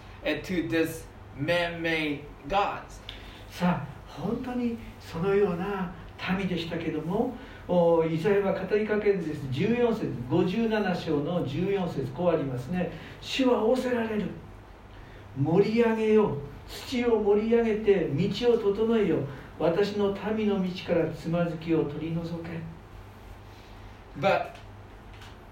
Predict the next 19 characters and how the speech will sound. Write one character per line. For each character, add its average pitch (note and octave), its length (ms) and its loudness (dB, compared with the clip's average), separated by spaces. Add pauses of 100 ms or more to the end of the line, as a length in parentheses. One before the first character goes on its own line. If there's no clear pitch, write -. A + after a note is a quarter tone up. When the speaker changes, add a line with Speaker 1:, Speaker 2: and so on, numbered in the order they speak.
(600)
Speaker 1:
even A3 460 -2
the E3 60 -2
worst E3 640 -2 (1120)
moment E3 520 -2 (720)
of C3+ 220 -4 (100)
Israelites' C#3+ 760 0 (480)
history G2+ 640 -6 (320)
and A2+ 320 -8
what B2+ 220 -2
they C3 140 -2
were A#2+ 140 -6
doing A2 520 -2 (540)
and G#2 100 -12 (280)
fell C3 300 0
away B2+ 360 -4
from G#2+ 260 -8
God, C3 340 0 (500)
Isaiah C3 680 -2 (320)
speaks - 720 -6